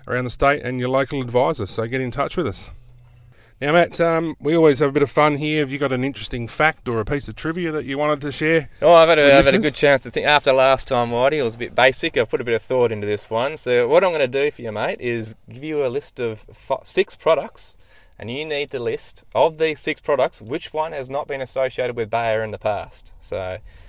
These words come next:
Speaker 1: Wow, which one has
Speaker 2: and,
Speaker 1: not been
Speaker 2: and, and,
Speaker 1: associated?
Speaker 2: and to thro-, throw a spanner in the works, it's not even gonna be agriculture, mate.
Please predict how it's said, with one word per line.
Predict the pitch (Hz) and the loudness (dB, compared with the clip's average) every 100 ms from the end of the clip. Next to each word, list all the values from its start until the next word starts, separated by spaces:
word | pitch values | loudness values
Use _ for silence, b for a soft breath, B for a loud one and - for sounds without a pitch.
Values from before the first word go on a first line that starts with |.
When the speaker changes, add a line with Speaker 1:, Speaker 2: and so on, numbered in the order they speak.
| b | b
Speaker 1:
Wow, | - 117 92 | -8 -6 -4
which | 101 123 | -4 -4
one | 120 101 | -4 -6
has | - 135 131 | -4 -6 -2
Speaker 2:
and, | 123 | 0
Speaker 1:
not | 139 - | 0 0
been | 120 | -4
Speaker 2:
and, | 110 | -4
and, | |
Speaker 1:
associated? | 107 110 104 110 98 98 - | -2 -2 0 -2 0 0 0
Speaker 2:
and | 113 | 0
to | 113 | -2
thro-, | - 135 - | -2 -4 -4
throw | - 147 139 | 2 4 4
a | |
spanner | - - 139 139 | 0 0 2 2
in | |
the | 117 | 2
works, | 123 143 127 | 2 2 -2
it's | |
not | 160 180 | -2 0
even | 170 | 0
gonna | 160 143 | -2 0
be | |
agriculture, | 135 131 120 110 104 104 | 0 0 -2 -4 -2 -6
mate. | 131 180 | -8 -8